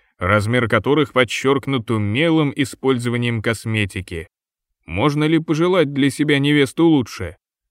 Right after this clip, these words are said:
Особенно с теми объемами приданого,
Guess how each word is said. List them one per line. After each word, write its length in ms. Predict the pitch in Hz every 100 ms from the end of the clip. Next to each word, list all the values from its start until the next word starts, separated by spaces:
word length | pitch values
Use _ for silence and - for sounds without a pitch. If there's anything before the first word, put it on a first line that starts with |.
| _ _
Особенно 720 | 82 - - 165 170 151 143
с 100 | -
теми 280 | 147 160 147
объемами 580 | 135 120 151 151 143 139
приданого, 880 | - 120 117 113 156 156 131 110